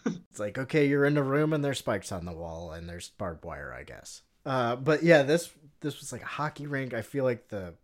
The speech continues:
they had some fog or some dry ice going, and Arnold makes a giant, how do you, how, is it garrote?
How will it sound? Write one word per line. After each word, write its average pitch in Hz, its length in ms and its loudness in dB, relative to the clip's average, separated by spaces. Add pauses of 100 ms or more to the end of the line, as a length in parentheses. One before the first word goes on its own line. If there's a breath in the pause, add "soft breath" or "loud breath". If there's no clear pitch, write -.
(120)
they 95 80 -10
had 95 240 -8
some 80 160 -14
fog 123 580 -2
or 104 80 -8
some 95 180 -10
dry 107 400 -8
ice 113 220 -8
going, 117 480 -4 (160)
and 98 680 -10
Arnold 104 540 -6 (120)
makes 110 400 -6
a 98 120 -8 (120)
giant, 131 1200 -2 (420)
how 110 120 -10
do 104 80 -10
you, - 100 -14
how, 104 220 -12
is 113 180 -10
it 104 160 -10
garrote? 107 460 -6